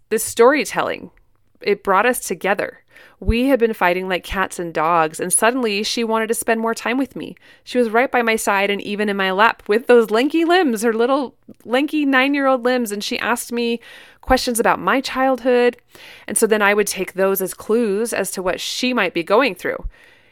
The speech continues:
And she'd stay back with me anytime the family was walking ahead, and she'd talk to me. And this was so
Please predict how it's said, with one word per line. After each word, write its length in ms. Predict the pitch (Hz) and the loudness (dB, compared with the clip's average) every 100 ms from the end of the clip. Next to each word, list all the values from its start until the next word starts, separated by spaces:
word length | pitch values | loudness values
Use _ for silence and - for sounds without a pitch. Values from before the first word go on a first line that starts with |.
| - | -6
And 180 | 190 185 | -4 -4
she'd 240 | 196 180 | -6 -6
stay 180 | - 165 | -2 2
back 260 | 175 180 | 2 0
with 160 | 196 - | -2 -8
me 140 | 190 | -6
anytime 520 | 185 165 - 180 160 156 | -4 -4 -6 -8 -8 -12
the 120 | 160 | -10
family 300 | 175 165 165 | -8 -6 -4
was 160 | 165 | -4
walking 260 | 165 156 156 | -4 -6 -10
ahead, 420 | 160 - 269 277 | -8 -2 0 2
and 120 | 220 | -2
she'd 240 | - - - | -6 -10 -10
talk 260 | - - - | -8 -8 -6
to 140 | 254 | -4
me. 260 | 240 240 240 | -2 -2 -2
And 140 | 220 | -2
this 140 | 247 | -2
was 140 | 311 285 | -2 -6
so 640 | - - 254 285 330 - | -2 2 4 4 0 -4